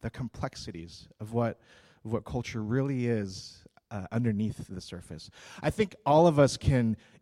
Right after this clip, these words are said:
easily identify, like, the external attributes of culture, like the clothes that people wear. Yeah, obviously, you know, the, the, the food, the language, um, the art. These are all the external attributes that we can see really quickly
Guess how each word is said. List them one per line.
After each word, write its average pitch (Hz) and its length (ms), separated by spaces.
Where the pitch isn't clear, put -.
easily 143 600
identify, 117 640
like, 107 240
the 107 140
external 127 480
attributes 127 560
of 127 100
culture, 131 400
like 110 380
the 120 120
clothes - 600
that - 180
people 104 300
wear. 85 180
Yeah, 104 280
obviously, 104 400
you 110 60
know, 101 80
the, 101 200
the, 135 260
the 127 80
food, 127 580
the 123 100
language, 120 840
um, 107 160
the 107 120
art. 104 400
These 135 200
are 135 60
all 123 120
the 117 180
external 113 680
attributes 101 520
that 95 120
we 120 120
can 113 180
see - 280
really 110 220
quickly 98 520